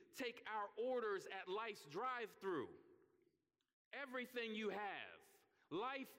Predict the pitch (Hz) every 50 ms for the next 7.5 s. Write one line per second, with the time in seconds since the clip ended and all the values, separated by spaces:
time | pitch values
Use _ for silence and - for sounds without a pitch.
0 | - 220 220 220 - - - - 269 226 185 165 - 185 190 185 - - 254 277
1 | 285 294 294 302 294 262 233 247 262 277 269 214 160 190 277 320 302 269 226 185
2 | 151 131 123 123 127 - - - - - - 202 202 185 147 180 214 233 269 262
3 | 254 240 233 233 233 233 220 - - 202 220 226 214 196 185 190 214 277 311 302
4 | 269 220 190 160 151 151 151 156 139 - - - 143 233 214 196 202 240 247 226
5 | 214 208 202 190 - - - - - - - 262 285 311 294 277 240 214 170 123
6 | 101 85 80 - - - - - _ _ _ _ _ _ _ _ _ _ _ _
7 | _ _ _ _ _ - 277 302 302 277